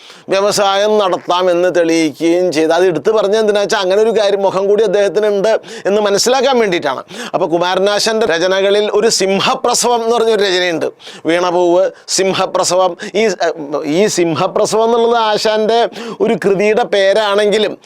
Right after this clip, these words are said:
മലയാള കവിതയിൽ സിംഹപ്രസവം നടത്തിയ ആൾ തന്നെയായിരുന്നു. അതായത് ഗംഭീരമായ കാവ്യങ്ങൾ രചിച്ച ആൾ തന്നെയാണ് കുമാരനാശാൻ. അദ്ദേഹത്തിന്റെ വീണപൂവ്, സിംഹപ്രസവം, ഗുരുവും അതുപോലെ അദ്ദേഹത്തിന്റെ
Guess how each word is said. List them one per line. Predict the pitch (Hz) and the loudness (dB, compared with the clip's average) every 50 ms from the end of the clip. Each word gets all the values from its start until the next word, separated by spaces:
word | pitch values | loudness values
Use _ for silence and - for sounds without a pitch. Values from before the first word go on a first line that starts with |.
| - - - - | -20 -20 -10 -6
മലയാള | 147 156 165 175 180 185 185 190 190 190 202 208 - - 190 | -4 0 0 2 2 2 2 0 0 2 0 0 0 -2 0
കവിതയിൽ | 180 180 190 165 180 185 180 190 196 180 - - - - - - - | 0 0 0 2 2 2 2 0 0 -2 -4 -10 -16 -20 -20 -14 -8
സിംഹപ്രസവം | - - - 220 226 226 226 208 - 190 269 285 - 277 285 254 - 285 320 349 330 | -6 -2 0 2 2 2 2 0 0 0 -2 -2 0 0 0 0 2 2 2 2 2
നടത്തിയ | 285 247 220 165 170 220 220 | 2 0 0 0 0 0 2
ആൾ | 208 196 190 190 202 202 | 2 2 2 2 2 2
തന്നെയായിരുന്നു. | 190 180 190 180 170 165 160 165 165 | 2 0 0 0 0 0 0 0 0
അതായത് | 170 175 180 190 | 2 0 0 0
ഗംഭീരമായ | 185 185 170 180 175 175 170 170 202 220 214 220 233 226 226 208 208 220 | 0 0 0 0 0 -2 -2 0 0 2 2 2 2 2 0 0 0 0
കാവ്യങ്ങൾ | 214 165 196 180 175 180 180 180 196 196 196 202 208 | 0 0 0 0 0 0 0 0 2 2 2 2 2
രചിച്ച | 196 202 185 165 180 170 - - 180 180 - - 202 - 208 - | 2 0 0 0 -2 -2 0 0 0 0 -2 -4 -8 -12 -6 -2
ആൾ | - 151 165 190 208 202 214 | -2 0 2 2 2 2 0
തന്നെയാണ് | 196 190 185 185 180 175 180 175 | 0 0 0 0 0 -2 0 0
കുമാരനാശാൻ. | 147 170 160 160 156 151 156 160 165 160 151 - 156 147 139 - 233 247 226 - | 0 0 0 0 -2 -2 -2 -2 -2 -2 -2 -2 -2 -4 -4 -6 -8 -10 -6 -4
അദ്ദേഹത്തിന്റെ | - 156 160 156 175 175 175 143 180 180 180 180 | -4 -2 -2 -2 -2 -2 0 0 0 0 0 0
വീണപൂവ്, | 170 165 165 170 175 180 160 175 170 165 170 180 180 175 - - - - - | 2 2 2 0 0 0 0 0 2 2 2 2 0 -2 -6 -16 -18 -14 -8
സിംഹപ്രസവം, | - - 165 165 151 165 185 170 - - 170 160 165 165 165 180 170 - 208 190 - | -4 -2 -2 -2 -2 -2 -2 -2 0 -2 0 0 0 0 0 -2 -4 -8 -14 -12 -6
ഗുരുവും | 147 156 180 185 190 190 190 196 202 202 170 - 196 190 - | -2 0 2 2 4 2 2 2 0 -2 -4 -8 -10 -6 -2
അതുപോലെ | - 175 175 185 185 190 | -2 0 0 2 0 0
അദ്ദേഹത്തിന്റെ | 190 185 180 175 180 185 185 180 147 190 190 190 190 190 190 | 0 0 0 0 0 0 0 0 0 0 0 2 2 0 0